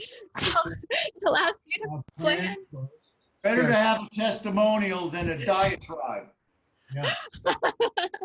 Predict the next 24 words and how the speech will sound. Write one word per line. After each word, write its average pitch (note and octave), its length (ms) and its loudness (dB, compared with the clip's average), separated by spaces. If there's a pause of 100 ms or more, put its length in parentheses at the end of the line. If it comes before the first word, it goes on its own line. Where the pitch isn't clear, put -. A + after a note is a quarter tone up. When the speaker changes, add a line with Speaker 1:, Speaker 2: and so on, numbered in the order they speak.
(380)
Speaker 2:
Uh, B2+ 180 -2 (160)
Speaker 1:
So, D#4 260 -6 (320)
but A3 100 4
it's D4 100 4
Speaker 3:
Especially A#3 180 0
Speaker 1:
great. A#4+ 320 0
Speaker 3:
somebody G#3 420 -8
giggly G3 380 -2
and E3 140 -10
bubbly. D3+ 480 -2 (1120)
Speaker 2:
The, D3 280 -2
uh, C3+ 380 0 (400)
the, C#3+ 460 -4
the C3+ 240 -6
point G3 260 -2
being, D#3+ 420 0
we F3 220 0
handle D#3 320 -2
technology D3+ 680 -2
well. C#3+ 460 -2 (200)
Becca's D3 720 -6 (320)
company C3 500 -6
handles B2+ 480 -4
marketing. C3+ 640 -4